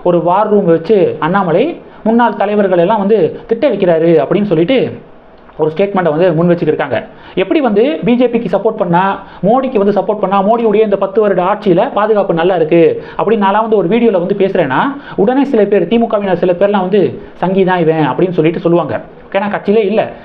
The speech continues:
"சங்கி தான்" அப்படின்னு சொல்லுவாங்க. பொதுவா அப்சர்வர் அப்படின்னு சொல்லுவாங்கல்ல,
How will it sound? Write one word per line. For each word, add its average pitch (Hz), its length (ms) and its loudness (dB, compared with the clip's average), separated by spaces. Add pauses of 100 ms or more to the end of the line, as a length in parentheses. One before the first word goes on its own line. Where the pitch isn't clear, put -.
"சங்கி 190 280 -4
தான்" 196 200 0
அப்படின்னு 190 120 -2
சொல்லுவாங்க. 170 420 0 (140)
பொதுவா 226 220 0 (120)
அப்சர்வர் 202 480 2
அப்படின்னு 180 220 -2
சொல்லுவாங்கல்ல, 180 360 0